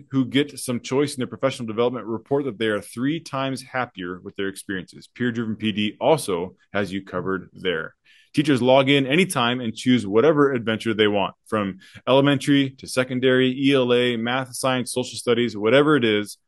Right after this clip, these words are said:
there's a class for you and for your teachers. Peer Driven P D, check it out. Give your teachers some autonomy,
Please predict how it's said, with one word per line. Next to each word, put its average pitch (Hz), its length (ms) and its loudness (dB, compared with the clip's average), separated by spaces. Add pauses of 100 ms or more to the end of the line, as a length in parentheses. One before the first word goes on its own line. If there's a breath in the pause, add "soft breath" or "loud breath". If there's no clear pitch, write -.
(140)
there's 104 220 -6
a - 60 -8
class 95 580 -6
for 98 180 -10
you 117 400 -2
and 90 140 -14
for 90 160 -14
your 98 400 -8 (180)
teachers. - 460 -16 (460)
Peer 156 160 6
Driven 143 300 2
P 131 180 0
D, 117 380 -2 (680)
check 139 260 0
it 131 100 2
out. 92 300 -2 (1160)
Give 123 160 2
your 135 80 0
teachers 127 400 -4
some 113 100 -4
autonomy, 113 720 -4